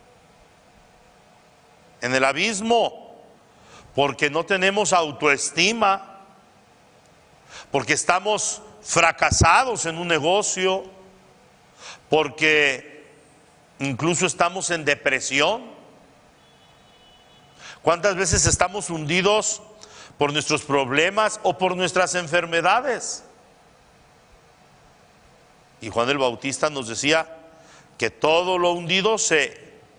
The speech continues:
eleve, para que todo sea un valle donde el Señor pueda transitar. Ah, bueno, eso no le toca a Dios,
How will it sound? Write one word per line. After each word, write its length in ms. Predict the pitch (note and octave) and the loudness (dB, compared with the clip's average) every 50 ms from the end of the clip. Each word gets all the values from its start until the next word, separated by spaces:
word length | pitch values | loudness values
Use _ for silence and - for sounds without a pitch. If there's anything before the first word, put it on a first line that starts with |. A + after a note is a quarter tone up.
| _ - - - | _ -20 -20 -4
eleve, 640 | - B2 A#2+ A#2 A2+ A2+ A2 G#2+ G#2+ A#2 A#2 - - - - - _ _ _ - - - - - - | -2 -2 0 2 2 0 0 0 -2 -6 -8 -10 -14 -20 -20 -20 _ _ _ -20 -20 -20 -20 -6 -2
para 240 | C#3 C3+ C3+ C3+ - | 0 0 0 -2 0
que 120 | - C#3+ | -2 -2
todo 400 | B2 - - E3+ F3+ F3+ G3 F#3 | -2 0 0 0 0 2 0 -2
sea 400 | D3+ - F#3 F#3 F#3+ G3+ G#3 G3 - - - - - - - - _ - _ _ _ _ _ - _ | 0 2 2 4 4 2 2 -2 -8 -18 -20 -20 -20 -20 -20 -20 _ -20 _ _ _ _ _ -6 _
un 340 | G#3 A3+ B3+ B3 A3 F#3+ D#3 | 0 0 0 0 -2 0 2
valle 540 | F3 F3+ F#3 F#3+ F#3 F3 G3+ G#3+ A#3 A#3 A3+ - - - - - - - - - - - | 2 4 4 2 0 0 0 0 0 -2 -6 -12 -20 -20 -20 -20 -20 -20 -20 -20 -18 -8
donde 320 | B2 A#2 C3 C3+ C3 B2+ C3+ | -2 -2 -2 0 0 0 -2
el 100 | B2 A2+ | -2 -2
Señor 340 | - C3+ C3+ D3+ E3 D3+ | -4 -4 -2 -2 -4 -4
pueda 420 | - - D#3+ E3 E3 E3+ D#3+ - - | -2 0 0 2 2 0 -2 -2 -2
transitar. 920 | - C#3+ C3+ C3 B2+ B2+ B2 A2 - - A#2+ G#2 - - A2+ G2+ F#2+ F2+ - | 0 0 0 0 0 -4 -4 -4 -2 -2 -4 -8 -4 0 0 0 0 0 -2
Ah, 180 | C3 D3 D3+ - | -2 -2 -2 -4
bueno, 180 | A#2+ B2+ B2 - - - _ - - - _ | -10 -14 -14 -18 -20 -20 _ -20 -20 -10 _
eso 260 | - D#3 E3+ G#3 G#3+ | -2 0 0 0 0
no 120 | G#3 A3 | 0 0
le 100 | A3 A3 | 0 0
toca 300 | - - G#3 G3 - A3+ | 0 -2 -4 -2 0 -2
a 60 | G#3+ D#3+ | -2 -2
Dios, 800 | D3 C#3+ C#3+ D#3 F#3 G#3+ A#3 A3+ F#3+ E3+ - - - - - - | -2 -2 -2 -2 -2 -2 -6 -10 -12 -14 -14 -14 -14 -14 -16 -18